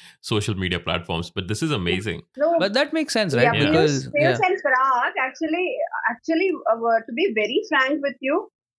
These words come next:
Speaker 2: I did not know that, uh, you know, this, this person who does this is called a blogger. And, you know,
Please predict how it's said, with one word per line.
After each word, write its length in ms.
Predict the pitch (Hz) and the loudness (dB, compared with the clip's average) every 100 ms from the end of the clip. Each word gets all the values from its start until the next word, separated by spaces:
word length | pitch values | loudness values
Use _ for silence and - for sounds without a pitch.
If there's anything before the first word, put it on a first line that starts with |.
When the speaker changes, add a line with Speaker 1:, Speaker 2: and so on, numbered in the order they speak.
| - | 0
Speaker 2:
I 140 | 247 | 0
did 140 | 269 269 | 0 -2
not 220 | 330 370 | 0 2
know 220 | 285 277 320 | 0 0 2
that, 340 | 320 311 - | 2 0 0
uh, 420 | 226 220 208 202 - _ - | 2 2 0 -4 -6 _ -12
you 160 | - 233 | -6 -2
know, 260 | 240 277 240 | 0 2 2
this, 360 | 233 240 - 220 | 2 0 -6 -2
this 160 | 233 | -2
person 300 | 233 226 294 | 2 2 2
who 140 | 262 220 | 0 2
does 220 | 233 226 226 | 2 0 0
this 180 | 247 247 | 0 0
is 140 | - | -2
called 260 | 220 208 214 | 0 2 2
a 100 | 214 | 0
blogger. 480 | 196 190 190 196 196 - 156 - 165 | 2 0 2 2 2 -4 -12 -2 0
And, 220 | 214 214 | 2 2
you 120 | 214 214 | 2 2
know, 200 | 233 | 2